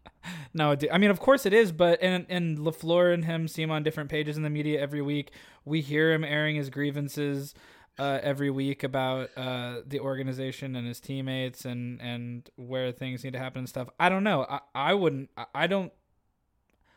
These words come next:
I don't necessarily see him as a leader, and you're allowed to say whatever you want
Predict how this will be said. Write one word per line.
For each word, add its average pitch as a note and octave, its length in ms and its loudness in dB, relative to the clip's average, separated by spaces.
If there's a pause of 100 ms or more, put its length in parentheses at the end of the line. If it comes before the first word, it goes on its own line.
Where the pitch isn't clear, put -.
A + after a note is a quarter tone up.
(400)
I E3+ 200 6
don't F3 280 0 (180)
necessarily D3+ 640 -2
see D3 160 -8
him C#3 120 -4
as B2+ 120 -4
a B2+ 60 -2
leader, D#3 480 4
and C3+ 320 -8 (160)
you're D3 220 -2
allowed E3 440 2
to E3 120 -2
say D3+ 220 0
whatever D3 460 -2
you D3+ 220 0
want B2+ 440 -4